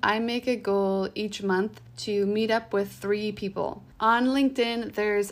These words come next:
a filter, and you can be able to see who went to your school,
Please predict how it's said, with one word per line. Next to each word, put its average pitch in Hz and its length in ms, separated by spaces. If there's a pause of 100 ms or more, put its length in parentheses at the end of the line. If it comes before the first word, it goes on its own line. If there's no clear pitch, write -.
a 208 60
filter, 254 580 (160)
and 202 260
you 196 100
can 202 240
be 202 200
able 190 200
to 190 140
see 180 300 (180)
who 202 460
went 190 280
to - 120
your 185 160
school, 202 680